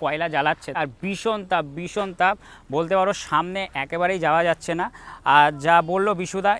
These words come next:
এই কয়লাগুলোকে এই কারণেই জ্বালাচ্ছে, তার কারণ রান্না করার কাজে।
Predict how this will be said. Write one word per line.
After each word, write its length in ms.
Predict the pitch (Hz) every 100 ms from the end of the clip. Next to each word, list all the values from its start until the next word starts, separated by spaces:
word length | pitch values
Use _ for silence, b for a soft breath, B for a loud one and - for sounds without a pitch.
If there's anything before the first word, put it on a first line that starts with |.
| -
এই 140 | 175 175
কয়লাগুলোকে 680 | 160 170 185 190 185 196 -
এই 100 | 156
কারণেই 380 | 180 175 185 170
জ্বালাচ্ছে, 540 | 151 151 160 - 262 226
তার 120 | 139
কারণ 260 | 135 156 175
রান্না 320 | 135 131 147
করার 260 | 147 151 139
কাজে। 240 | 117 101